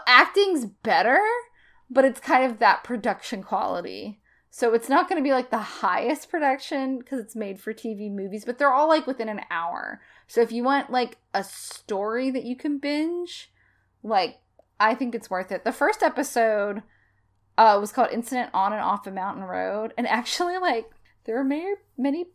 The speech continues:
parallels with this relationship that this woman's in that I had. And I did not expect that on the first episode. And I was like, "Oh, God, this is hitting very close to home."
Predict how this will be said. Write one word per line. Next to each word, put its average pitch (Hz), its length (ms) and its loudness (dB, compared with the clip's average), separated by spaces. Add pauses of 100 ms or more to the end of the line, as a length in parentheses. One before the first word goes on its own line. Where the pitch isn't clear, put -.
parallels 311 1000 -4 (380)
with 240 180 -10
this - 340 -8
relationship 262 600 -6
that 254 80 -16
this 311 180 -14
woman's 320 280 -8
in 339 300 -6
that - 220 -4 (360)
I 185 180 0
had. 311 360 -2 (600)
And 233 100 6
I 220 80 4
did 220 140 -2
not 311 160 2
expect - 720 -2
that 311 260 4
on 254 80 0
the 285 60 0
first 269 240 -2
episode. 247 200 -2
And 233 80 -2
I 220 40 -2
was 220 80 -2
like, 233 200 -6
"Oh, 302 220 8
God, 233 420 6
this - 140 -10
is 320 120 -8
hitting 185 260 -8
very - 200 -6
close 185 280 -10
to 196 100 -12
home." 202 400 -2